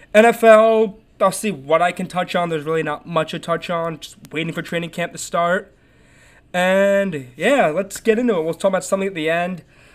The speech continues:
Uh, starting off, M L B, I wanna talk about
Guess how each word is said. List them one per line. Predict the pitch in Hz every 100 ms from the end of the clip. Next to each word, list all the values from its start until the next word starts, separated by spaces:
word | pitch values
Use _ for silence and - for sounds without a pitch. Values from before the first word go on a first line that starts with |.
| _ -
Uh, | 170 175 175 165
starting | - 185 208 202
off, | 196 208 196 - _ 156
M | 180
L | 185 160
B, | 170 175 180 180 - _
I | 165
wanna | 180 180
talk | - 175 170 175
about | 160 165 170 -